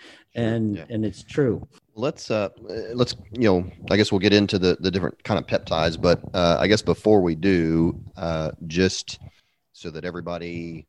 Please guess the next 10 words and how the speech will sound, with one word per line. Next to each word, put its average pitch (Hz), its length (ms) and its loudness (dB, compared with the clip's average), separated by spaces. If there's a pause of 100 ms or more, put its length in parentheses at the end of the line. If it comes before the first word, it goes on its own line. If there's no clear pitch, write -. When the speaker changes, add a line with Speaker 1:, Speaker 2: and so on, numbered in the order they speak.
Speaker 1:
who's 85 180 -12
listening 95 380 -4
kind 92 180 -6
of 82 60 -8
has 87 160 -10
a 82 60 -14
foundation, 85 880 -8
if - 220 -14
you 85 100 -14
will, 104 560 -2